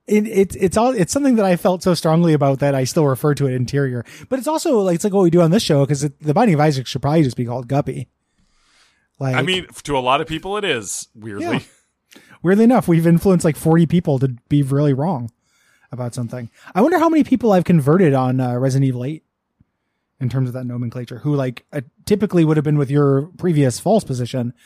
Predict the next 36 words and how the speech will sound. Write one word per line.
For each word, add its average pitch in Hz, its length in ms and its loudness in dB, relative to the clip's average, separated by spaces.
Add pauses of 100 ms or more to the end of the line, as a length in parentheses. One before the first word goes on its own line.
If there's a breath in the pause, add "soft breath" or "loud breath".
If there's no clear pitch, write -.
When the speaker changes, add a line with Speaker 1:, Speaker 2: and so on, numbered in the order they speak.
(280 soft breath)
Speaker 1:
and 143 120 2
then 143 80 2
came 147 200 2
along, 139 460 0
came 143 180 -2
around 135 160 0
like 117 140 -6
you 147 60 0
did. 135 280 -10 (1080)
Speaker 2:
Uh, 226 200 0
yeah, 240 220 -2
I 135 100 -6
did 160 260 -6
see 247 240 -8
Cole 220 340 -10
the 233 120 -12
other 165 180 -8
day 135 240 -8
streaming 147 440 -12
it 143 160 -10
as 139 260 -12
Resident 135 280 -10
Evil 117 160 -14
Village, 123 360 -14
though, 82 120 -18
Gary, 82 300 -20
so - 100 -18
you 123 60 -14
might 123 160 -14
need 120 80 -12
to 110 80 -14
do 107 120 -16
a 104 40 -12
little 90 160 -16
work 82 220 -20
there. 71 160 -20